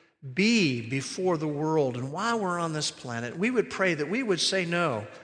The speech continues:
to the things you want us to say no to, that we would say yes to the things you want us to say yes to. And we would pray that the outcome of all of that would not only be that time gets used wisely and that we live wisely, but that Jesus Christ gets honored by it all.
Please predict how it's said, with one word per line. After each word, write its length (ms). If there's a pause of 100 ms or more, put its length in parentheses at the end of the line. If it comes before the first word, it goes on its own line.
(120)
to 100
the 140
things 300
you 60
want 180
us 120
to 60
say 260
no 180
to, 220 (280)
that 100
we 140
would 140
say 200
yes 440
to 120
the 140
things 280
you 80
want 180
us 100
to 100
say 220
yes 300
to. 200 (320)
And 140
we 80
would 160
pray 200
that 120
the 160
outcome 380
of 160
all 160
of 80
that 200
would 200
not 260
only 240
be 160
that 180
time 380
gets 240
used 240
wisely 720 (720)
and 120
that 80
we 160
live 260
wisely, 480
but 180
that 140
Jesus 400
Christ 380
gets 200
honored 340
by 140
it 100
all. 240